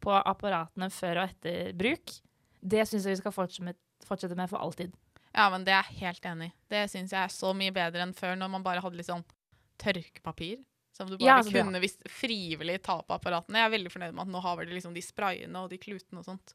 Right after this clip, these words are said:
Speaker 2: Er dere sånne som blikker andre på
Speaker 1: Er du
Speaker 2: treningssenteret?
Speaker 1: gæ-, jeg er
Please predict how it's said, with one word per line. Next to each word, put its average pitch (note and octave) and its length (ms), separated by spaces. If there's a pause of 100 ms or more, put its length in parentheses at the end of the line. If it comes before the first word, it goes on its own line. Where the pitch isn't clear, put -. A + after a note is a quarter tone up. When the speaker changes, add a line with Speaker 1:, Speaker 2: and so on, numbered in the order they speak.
(160)
Speaker 2:
Er G3 160
dere G3+ 220
sånne F#3+ 240
som F#3+ 240
blikker F#3+ 500
andre F3 240
på F3 220
Speaker 1:
Er F3 80
du F3 80
Speaker 2:
treningssenteret? F3 640
Speaker 1:
gæ-, F3 160
jeg F3+ 240
er F3 80